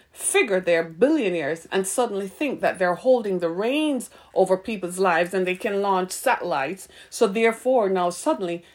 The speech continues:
they have become a world leader. They're usurping the role of governments. There is a reason why governments are in place. Governments look out at the, uh, the, the affairs of the people. I'll tell you a funny story.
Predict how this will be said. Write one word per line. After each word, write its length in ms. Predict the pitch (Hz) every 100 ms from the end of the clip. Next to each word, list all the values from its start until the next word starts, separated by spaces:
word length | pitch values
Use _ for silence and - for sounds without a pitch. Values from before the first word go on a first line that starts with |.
| -
they 180 | 196 190
have 240 | 196 180
become 420 | 175 - 202 - -
a 80 |
world 320 | 170 190 202 190
leader. 240 | 147 110
They're 200 | 185 202
usurping 800 | 196 226 220 - 311 302 190 180
the 120 | 185
role 400 | 196 240 170 139 - _
of 200 | - 190
governments. 520 | 254 233 - - - - -
There 200 | 196 262
is 220 | - 226 220
a 80 |
reason 440 | 202 247 320 214 180
why 160 | 175
governments 640 | 175 185 240 226 160 123 - -
are 160 | 151
in 180 | - 185
place. 400 | 185 285 - - - - - 165
Governments 600 | 170 285 302 190 160 -
look 220 | 208 240
out 280 | 175 120 - - _
at 100 | 202
the, 240 | 196 190 185 _ _
uh, 240 | 175 170 131
the, 140 | 180
the 300 | 180 185 170
affairs 440 | 170 - 240 175
of 80 | 185
the 100 | 202
people. 420 | 214 359 - - - _ _ _ _ _ - _ _ _ - _ _
I'll 160 | 233 220
tell 200 | 208 175
you 80 |
a 40 | 175
funny 260 | 190 185
story. 420 | 185 - 330 190